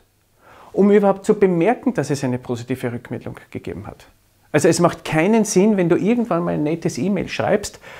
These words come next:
dann brauchst du dich nicht wundern, wenn es nicht wahrgenommen wird. Bei fünf zu eins bis sieben zu eins, also fünfmal mehr positive Rückmeldungen als kritische, zeigt sich, ist die Bereitschaft, die kritische Rückmeldung ernst zu nehmen, am höchsten.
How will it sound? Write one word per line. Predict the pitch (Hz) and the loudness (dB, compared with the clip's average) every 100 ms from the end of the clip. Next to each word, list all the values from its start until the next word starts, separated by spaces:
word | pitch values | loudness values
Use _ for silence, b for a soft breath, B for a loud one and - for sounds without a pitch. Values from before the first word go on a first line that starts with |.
| B | B
dann | 151 | 2
brauchst | 151 151 | 2 2
du | 170 | 2
dich | 165 | 2
nicht | 156 175 | 2 0
wundern, | 160 170 170 160 | 2 2 2 2
wenn | 156 | 0
es | |
nicht | 160 151 | -2 -2
wahrgenommen | 143 135 101 87 - | -2 -2 -4 -8 -10
wird. | 67 - _ _ _ _ _ - B B B B | -14 -16 _ _ _ _ _ -20 B B B B
Bei | - 143 | 2 2
fünf | - 277 311 - | 4 6 4 4
zu | 214 | 0
eins | 185 220 | 2 -2
bis | - 185 - | -2 -4 -2
sieben | 226 233 | -2 0
zu | 208 | 0
eins, | 220 175 - | 0 -2 -2
also | - 156 | 0 2
fünfmal | 262 269 220 196 | 4 2 2 2
mehr | 190 | 0
positive | 190 214 208 180 151 156 | 4 4 4 0 -4 -2
Rückmeldungen | 156 156 160 180 185 175 | -4 -4 -4 -4 -4 -6
als | - | -6
kritische, | 151 202 151 - 175 254 B B B B B | -4 -4 -6 -2 -2 -2 B B B B B
zeigt | - 151 160 - | 4 6 4 2
sich, | 196 | 2
ist | 185 170 | 2 0
die | 165 | 0
Bereitschaft, | 156 139 160 294 294 - 123 98 - - - B B - | 2 4 4 4 2 2 2 2 -6 -18 -20 B B -2
die | 170 | 0
kritische | 185 254 285 247 214 | 4 4 4 0 0
Rückmeldung | 208 214 190 180 185 | 0 -2 -2 -2 -2
ernst | 156 214 214 - | 0 -2 -2 -10
zu | - 139 | -4 0
nehmen, | 123 143 202 196 | 2 0 -2 -2
am | 139 | -2
höchsten. | 127 - - | -4 -4 -12